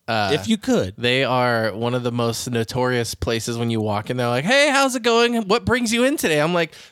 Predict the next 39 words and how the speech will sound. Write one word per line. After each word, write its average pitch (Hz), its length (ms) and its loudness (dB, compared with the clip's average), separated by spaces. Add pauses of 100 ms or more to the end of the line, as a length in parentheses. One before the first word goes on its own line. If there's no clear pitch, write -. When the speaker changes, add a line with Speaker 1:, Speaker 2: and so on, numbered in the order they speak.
Speaker 1:
"Don't 233 280 0
fucking 208 500 -2
talk 160 280 -2
to 120 120 -4
me. 92 220 -4 (440)
Don't 143 280 2
look 180 260 2
at 214 160 0
me. 190 400 0 (300)
Don't 175 240 2
offer 170 360 0
me 147 200 0
anything. 131 360 0
I'll 143 140 2
tell 190 300 2
you 165 240 0
what 123 180 2
I 104 140 0
want." 92 320 -4 (200)
Speaker 2:
Ooh. 131 680 0
Speaker 1:
I 208 140 2
know 240 180 2
what 262 120 2
I 131 120 0
want. 98 220 -6
Speaker 2:
Dude, 156 100 0
you 175 120 -2
got 320 280 -2
Speaker 1:
I 131 140 0
want 180 240 2
the, 147 260 2 (100)
the 147 220 -2
five 190 420 2
for 220 140 -2
twenty-five 156 840 0
foaming 180 480 2
hand 160 320 0
wash 143 300 0
deal. 120 440 -2